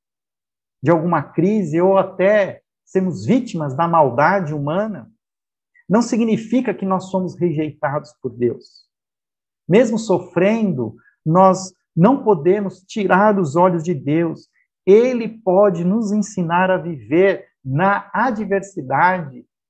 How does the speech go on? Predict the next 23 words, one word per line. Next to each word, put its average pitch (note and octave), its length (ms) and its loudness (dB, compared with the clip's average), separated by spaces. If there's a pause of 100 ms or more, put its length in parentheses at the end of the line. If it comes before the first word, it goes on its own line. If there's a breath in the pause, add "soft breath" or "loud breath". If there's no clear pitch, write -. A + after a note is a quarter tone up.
e F#3 100 0
na F3 320 -2
festividade. E3+ 960 -4 (1700)
Se - 140 0
você A#3 340 6
ler G#3 240 4
Filipenses G#3+ 580 -2
capítulo F#3 560 -4
quatro, F#3+ 460 0
versículo E3 640 -4
doze, D3+ 540 2
versículo D#3 640 -8
treze, D#3+ 500 0 (1500)
nós D#3+ 180 -2
vamos F#3 240 0
ver G3 160 4
o F#3 80 6
apóstolo F#3+ 480 0
Paulo F3 380 -2
dizendo E3+ 320 -6
assim: - 200 -10
"Sei A#3+ 400 0
viver G3+ 720 -2